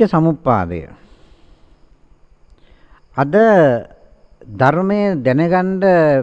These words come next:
බොහෝ දෙනෙකුට බැරි වෙලා තියෙන්නේ පටිච්ච සමුප්පාදයට බය වෙලා ඉන්නවා පිරිස.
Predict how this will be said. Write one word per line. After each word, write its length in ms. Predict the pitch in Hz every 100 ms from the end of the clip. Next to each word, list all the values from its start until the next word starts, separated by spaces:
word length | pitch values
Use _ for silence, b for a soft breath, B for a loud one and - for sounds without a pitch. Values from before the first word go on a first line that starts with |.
| 98
බොහෝ 360 | 98 117 175 185
දෙනෙකුට 340 | 185 185 175
බැරි 240 | 135 131
වෙලා 300 | 160 170 170
තියෙන්නේ 600 | 170 175 185 208 214 185
පටිච්ච 440 | 139 135 - 170 -
සමුප්පාදයට 720 | 180 180 156 180 175 190 185
බය 200 | 139 151 143
වෙලා 240 | 98 90
ඉන්නවා 300 | 85 92 92
පිරිස. 280 | 113 95